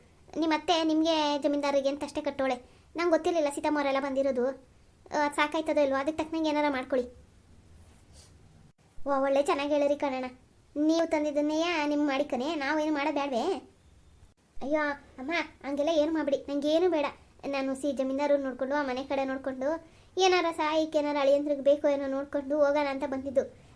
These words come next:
ನಾನೆಲ್ಲ ಮುಗಿಸ್ಕೊಂಡು ಬಂದೀವ್ನಿ. ಹೋಗ್ರಿ ಪಾಪ, ನೀವೇ ಕೆಲಸಕ್ಕೆ ಏನು ಮಾಡ್ಕೊಂಡಿರಿ? ಜಮೀನ್ದಾರಿಗೆ ಅದೇನು ಬೇಕೋ ಮಾಡ್ಕೊಡು ಹೋಗ್ರಿ. ಇದೇನು ಮಾವ ಹಿಂಗಂತೀರಿ?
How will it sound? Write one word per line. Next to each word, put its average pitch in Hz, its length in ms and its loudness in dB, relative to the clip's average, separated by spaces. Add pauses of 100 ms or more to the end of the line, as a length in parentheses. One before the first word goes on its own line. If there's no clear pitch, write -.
ನಾನೆಲ್ಲ 277 400 -2
ಮುಗಿಸ್ಕೊಂಡು 294 440 0
ಬಂದೀವ್ನಿ. 269 340 0 (300)
ಹೋಗ್ರಿ 311 320 2
ಪಾಪ, 294 220 -2 (100)
ನೀವೇ 294 300 -2
ಕೆಲಸಕ್ಕೆ 294 360 -4
ಏನು 277 80 -2
ಮಾಡ್ಕೊಂಡಿರಿ? 269 440 -2 (440)
ಜಮೀನ್ದಾರಿಗೆ 311 460 2
ಅದೇನು 285 220 2
ಬೇಕೋ 277 180 -4
ಮಾಡ್ಕೊಡು 285 360 -2
ಹೋಗ್ರಿ. 262 200 -2 (1200)
ಇದೇನು 339 260 4
ಮಾವ 339 140 -2
ಹಿಂಗಂತೀರಿ? 339 560 -2